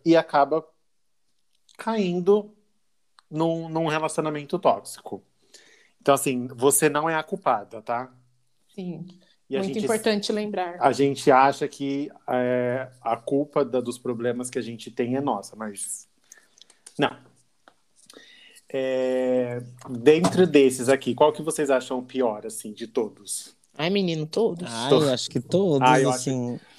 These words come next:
Speaker 3: não dá pra separar.
Speaker 1: Não, o, pra mim é uma crítica disfarçada de elogio.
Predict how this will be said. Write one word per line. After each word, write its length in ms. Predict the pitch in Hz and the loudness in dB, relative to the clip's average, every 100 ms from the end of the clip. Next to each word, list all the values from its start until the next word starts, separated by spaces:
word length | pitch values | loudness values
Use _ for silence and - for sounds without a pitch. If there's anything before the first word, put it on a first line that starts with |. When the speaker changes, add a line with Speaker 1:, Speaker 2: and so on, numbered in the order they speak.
| - | -4
Speaker 3:
não 120 | 135 147 | 2 6
dá 140 | 143 | 6
pra 140 | 135 | 4
separar. 680 | 185 226 - 202 156 139 113 - | 0 0 0 0 0 -2 -4 0
Speaker 1:
Não, 160 | 139 | 2
o, 40 | 127 | 2
pra 240 | 131 151 | 4 4
mim 280 | 160 143 143 | 4 0 0
é 80 | 147 | -2
uma 140 | 147 | -4
crítica 460 | 147 139 135 - 139 | -4 -6 -6 -6 -8
disfarçada 500 | 120 - 135 135 120 | -8 -6 -4 -2 -4
de 120 | 120 | -2
elogio. 540 | 131 151 143 107 101 | 0 0 -2 -10 -10